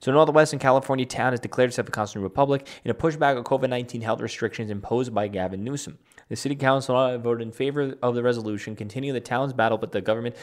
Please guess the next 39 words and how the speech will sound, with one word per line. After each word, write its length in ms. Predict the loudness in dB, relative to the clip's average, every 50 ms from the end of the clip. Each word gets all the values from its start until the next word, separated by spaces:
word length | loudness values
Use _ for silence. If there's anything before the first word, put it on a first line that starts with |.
| -18 -12 -2
See, 100 | 0 0
this 100 | 0 2
is 60 | -2
the 60 | -6
thing. 220 | -6 -6 -8 -8 -10 -14 -20 -20 -20 -18 -20 -20 _ _
It 120 | 2 2
is 200 | 2 2 0 -4
so 340 | -4 -2 2 6 6 6 6
much 300 | 8 6 4 4 4 6
better. 380 | 8 8 8 8 4 -2 -8 -16 -20 _ _ _ _ _ _ _ _ _ _ _ _ _ -12 -4 0
Why 180 | 2 2 2 2
can't 340 | 0 2 2 2 2 2
this 360 | -2 -2 0 0 0 0 -2 -6
be 240 | -6 -4 -2 -2
the 100 | -2 -2
standard? 440 | -4 -4 -4 -4 -4 -4 -6 -8 -8
We 120 | -6 -6 -6
do 160 | -6 -6 -2
not 320 | -2 0 -2 -2 -4 -6
need 320 | -6 -6 -4 -4 -4 -4 0
an 240 | 0 0 0 -2 -6 4
overarching 640 | 8 8 8 10 10 10 10 10 10 8 4 -2 -4
federal 460 | -4 -2 4 4 6 6 6 4 6
government 360 | 6 4 4 4 0 0 2
or 120 | 4 4 4
even 240 | 4 2 0 6
that 280 | 8 8 8 8 6 4
big 200 | 2 2 4 2
of 100 | 0 -2
a 80 | -2 -8
state 400 | -8 -4 -2 -2 -2 -2 -2 4
government 380 | 4 4 4 4 0 -4 -2
when 100 | 0 -2
it 80 | -2 -2
comes 280 | 0 -2 0 0 0
to 60 | -4 -6
things 240 | -4 -6 -4 2
like 160 | 2 2 2 2
this. 200 | -2 -4 -4